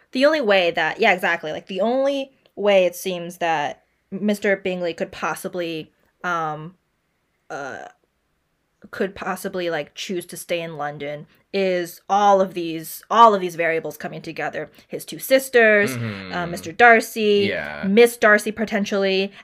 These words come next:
Speaker 1: and what a great city London is to spend winter in, you know?
Speaker 2: Right. The attractions of Miss Darcy and the amusements of London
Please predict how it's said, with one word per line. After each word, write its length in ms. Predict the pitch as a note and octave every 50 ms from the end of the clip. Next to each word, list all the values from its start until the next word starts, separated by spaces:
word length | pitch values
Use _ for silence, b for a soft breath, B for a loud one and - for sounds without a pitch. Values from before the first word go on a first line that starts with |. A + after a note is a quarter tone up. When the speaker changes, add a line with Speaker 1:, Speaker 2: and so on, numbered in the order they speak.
| B _
Speaker 1:
and 640 | F3 G3 F#3+ F#3+ F#3+ F#3+ F#3+ F#3+ F#3 F#3 E3+ -
what 160 | F3+ F3 F#3+ F3+
a 60 | E3+
great 240 | F3+ F#3 D#3+ E3 -
city 260 | - G3+ F3 E3+ E3
London 360 | D3 E3 D#3 D#3+ D#3+ - -
is 160 | C3+ D3+ -
to 100 | - F3
spend 380 | - - E3+ D#3 D#3 D#3+ D3+ D#3
winter 360 | E3+ E3 D3 D3 - - -
in, 240 | C#3 C3 B2+ D#3+ F3
you 80 | D3
know? 260 | C#3+ C#3+ C#3 D3+ - -
Speaker 2:
Right. 340 | A2 A2+ A2+ F2+ D2 F2 -
The 120 | - F3 G#3+
attractions 500 | - - A3+ A3 A3 - A#3+ G#3+ F3+ D3+
of 80 | D3+
Miss 180 | C#3+ C#3 C3 -
Darcy 460 | - B2+ A#2 A#2 A#2 - A2+ A2 G#2+
and 80 | G2+ G2+
the 100 | G2+ G2+
amusements 420 | G#2+ G#2+ G#2+ G2+ G2+ G2+ G2 -
of 100 | G#2+ F#2+
London 360 | G2 F#2 F2+ F2+ F2+ F2 F2